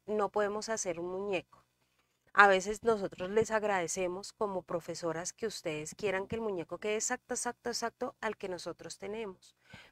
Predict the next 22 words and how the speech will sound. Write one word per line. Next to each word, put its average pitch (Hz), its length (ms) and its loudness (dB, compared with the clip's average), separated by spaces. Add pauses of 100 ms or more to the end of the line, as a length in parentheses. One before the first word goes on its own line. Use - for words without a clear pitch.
(140)
Pero, 254 460 12 (420)
eh, 202 480 4 (200)
lo 226 280 6
más 214 280 2
importante 196 760 2 (180)
cuando 190 280 0
nosotros 175 440 -6
estamos 170 400 -6
haciendo 170 400 -4
una 180 220 -2
creación 180 580 -4
de 156 80 -8
muñecos, 170 600 -8
cuando 160 240 -10
nosotros 160 380 -14
estamos 285 460 -10 (380)
enseñando, 196 960 2 (320)
es - 240 0
enseñarles 220 640 0
a 247 40 0
ustedes 175 440 -2
esto, 214 360 -2